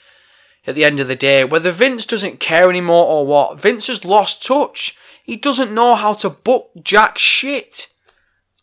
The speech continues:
He doesn't know how to book these, these incredible wrestlers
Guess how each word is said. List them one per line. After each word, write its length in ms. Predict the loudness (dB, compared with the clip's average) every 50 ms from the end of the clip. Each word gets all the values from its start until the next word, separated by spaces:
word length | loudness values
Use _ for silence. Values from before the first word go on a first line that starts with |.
| _ _ _ _ _ _ _ _ _ _ _ _ _ _ _ _ _ _
He 80 | -8 -4
doesn't 280 | -2 -2 0 0 0
know 160 | 2 2 2
how 220 | 4 4 4 2 2
to 160 | 0 -2 -6
book 400 | -4 0 2 4 4 4 0 -4
these, 300 | -8 -8 -8 -8 -10 -12 -14 _ _ _ _ _ _ _ _ -8
these 220 | -6 -6 -8 -8
incredible 760 | -12 -10 -8 -8 -8 -4 -2 0 0 0 0 0 -2 -2 0
wrestlers 520 | 0 -2 -2 -4 -4 -2 -2 -2 -2 -4